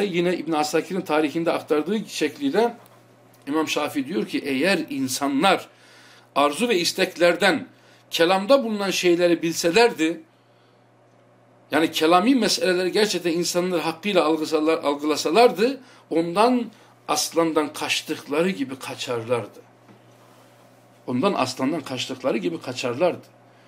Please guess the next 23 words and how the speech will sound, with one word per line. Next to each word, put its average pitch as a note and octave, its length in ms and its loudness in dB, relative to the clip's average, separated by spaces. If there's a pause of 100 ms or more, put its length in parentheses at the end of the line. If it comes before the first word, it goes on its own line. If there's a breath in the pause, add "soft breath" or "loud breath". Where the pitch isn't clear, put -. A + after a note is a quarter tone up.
(300 loud breath)
Evet, G#3 240 6
biz F3 180 -4
burada F3+ 160 0
İmam E3 280 0
Maturidi D#3 500 -2
olsun, D3 500 -6
İmam C#3 240 -2
Eş'ari C3+ 400 -4
olsun C#3+ 500 -6 (880 soft breath)
ki C4+ 120 4
onlar A#3 280 6
savunma G#3 460 4
amaçlı F3 380 -2
yapmıştırlar. A#2 680 -4 (300)
Allah D3 240 -2
onları D#3+ 320 -2
affeylesin. A#2+ 600 -2 (580)
Yanlıştaydılar. F#3 800 4
Ehl-i D3+ 240 -6
Sünnet'in F#3+ 720 -8 (380 loud breath)
bu A3+ 140 4
görüşüne G#3+ 340 0
muhaliftiler. F#3+ 840 2